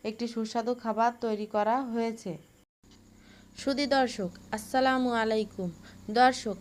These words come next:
আপনারা দেখতে পাচ্ছেন এখানে কলার মোচা থেকে ফুল সংগ্রহ করা হচ্ছে। দেখুন আমি কিভাবে মোচা থেকে ফুলগুলো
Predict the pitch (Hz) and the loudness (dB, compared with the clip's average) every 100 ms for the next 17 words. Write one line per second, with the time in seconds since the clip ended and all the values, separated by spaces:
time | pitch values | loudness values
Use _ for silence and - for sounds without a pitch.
0 | - 196 220 247 254 262 262 226 220 - | -4 -2 0 2 2 2 2 0 -2 -2
1 | 269 247 226 - 226 254 - 208 214 247 | 2 2 0 -6 -6 -8 -6 -4 -2 0
2 | 254 269 254 226 214 214 220 214 214 208 | 0 -2 -4 0 2 2 2 -2 -2 -4
3 | 214 214 240 254 - 240 254 254 220 220 | -2 -4 -2 -4 -2 0 0 -2 -4 -2
4 | 240 254 233 214 208 226 254 - 240 156 | -2 0 0 2 0 -2 -4 -2 -2 -2
5 | - - _ - 233 233 - 247 208 226 | -12 -20 _ -2 0 0 0 -2 -2 -8
6 | - - - 208 226 240 - 233 220 220 | -14 -18 -6 -4 -2 -2 -2 -4 -2 -2
7 | 214 262 254 226 220 214 220 220 254 302 | 0 0 0 -4 -2 -2 -2 0 2 2
8 | - - - - - 247 269 269 247 247 | 0 -16 -18 -16 -8 -2 2 2 2 4